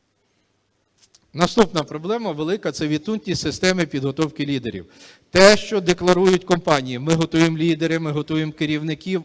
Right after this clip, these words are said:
Яких керівників ви готуєте? Ви готуєте керівників функціональних підрозділів. Функціональні підрозділи — це вчорашній день.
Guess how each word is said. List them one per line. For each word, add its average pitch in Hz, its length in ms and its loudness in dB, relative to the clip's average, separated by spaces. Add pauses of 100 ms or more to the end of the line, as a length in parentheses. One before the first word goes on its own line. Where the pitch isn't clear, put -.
(120)
Яких 180 680 -2
керівників 185 640 -2
ви 160 100 0
готуєте? 151 520 -4
Ви 117 100 -8
готуєте 147 400 -6
керівників 151 540 -6
функціональних 160 760 -6
підрозділів. 143 680 -6 (1040)
Функціональні 208 760 4
підрозділи — 202 680 -4
це 190 140 -6
вчорашній 170 560 -4
день. 127 260 -4